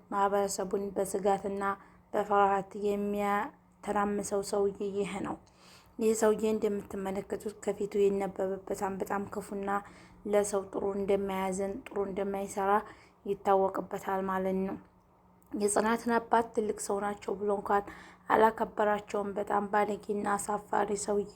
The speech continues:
ነው ማለት ነው። እዚህ ጋር ኪራን «አንተ አረም፣ አንተ ነህ የቀረኸኝ፣ እነቅልሃለሁ እንደ አረም» እያለ ይሱን ይቀልድበታል። ይሱም ደግሞ «ወንድ ልጅ እኮ ይሰራን እንጂ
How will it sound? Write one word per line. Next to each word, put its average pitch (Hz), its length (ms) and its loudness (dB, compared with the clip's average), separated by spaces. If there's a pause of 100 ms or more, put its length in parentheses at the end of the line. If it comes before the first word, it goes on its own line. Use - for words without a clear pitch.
ነው 202 160 -2
ማለት 208 420 -4
ነው። 220 140 -6 (640)
እዚህ 247 260 2
ጋር 240 200 8 (100)
ኪራን 220 420 2 (460)
«አንተ 214 320 0 (280)
አረም፣ 214 340 6 (580)
አንተ 226 320 -2
ነህ 214 180 -2
የቀረኸኝ፣ 208 680 0 (600)
እነቅልሃለሁ 214 840 2
እንደ 202 240 -2
አረም» 208 360 4
እያለ 208 360 2 (720)
ይሱን 220 520 0 (260)
ይቀልድበታል። 208 1000 0 (540)
ይሱም 240 440 0
ደግሞ 214 280 2 (140)
«ወንድ 214 340 4
ልጅ 208 200 4
እኮ 214 260 0
ይሰራን 214 520 2
እንጂ 214 180 -6